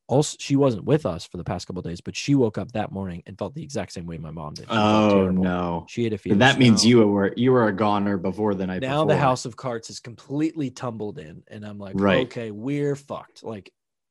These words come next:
Speaker 1: I still had a little bit of hope. I was on the, the edge of that, like, panic feeling when Granny was
Speaker 2: Mm-hmm.
Speaker 1: coughing her head off the night before. That now that my, my mom is sick, Molly is sick, my uncle is sick, all these people were at the
Speaker 2: Mm.
Speaker 1: party.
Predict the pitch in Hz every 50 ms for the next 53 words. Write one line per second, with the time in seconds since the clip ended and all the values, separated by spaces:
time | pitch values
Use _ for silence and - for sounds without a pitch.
0 | _ _ _ 113 117 110 - - 180 190 180 160 175 156 139 120 110 120 139 147
1 | 151 151 175 170 160 143 151 156 160 151 131 113 110 113 120 120 120 - - _
2 | - 117 - - 127 120 123 131 127 147 143 127 123 131 123 123 - - 123 113
3 | - - 127 120 127 131 135 135 - - 135 127 120 131 135 143 143 143 _ _
4 | _ _ _ 117 110 95 95 107 110 110 110 95 98 90 85 113 113 110 123 113
5 | 113 113 117 113 113 110 - 120 120 117 110 120 113 127 127 110 - - 92 107
6 | 110 107 - - 98 92 87 87 - _ _ _ _ _ _ - 160 165 175 95
7 | 104 117 131 131 - - - 131 123 120 - _ _ _ _ _ _ _ _ _
8 | - - 85 90 98 110 120 123 123 127 117 - - - 120 117 113 - - 101
9 | 92 92 - - 95 98 107 - - 127 123 123 123 117 - - - 127 120 120
10 | - - - - _ _ 113 110 110 113 117 110 - 117 107 - 110 101 98 95
11 | 92 92 87 85 - - 117 104 107 110 107 107 107